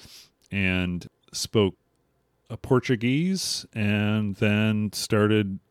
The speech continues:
I don't know how she, uh, you know, when she learned English,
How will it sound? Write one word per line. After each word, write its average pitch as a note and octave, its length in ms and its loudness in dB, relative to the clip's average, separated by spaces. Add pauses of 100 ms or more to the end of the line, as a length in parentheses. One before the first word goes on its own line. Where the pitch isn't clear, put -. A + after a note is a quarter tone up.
I G2 100 -4
don't G#2 140 -2
know G#2+ 160 0
how A2 180 2
she, G2+ 440 0 (100)
uh, G#2 320 -2 (260)
you A2 160 -2
know, F#2 100 0
when G2+ 220 2
she A2 180 -2
learned G2+ 280 2
English, A2 680 0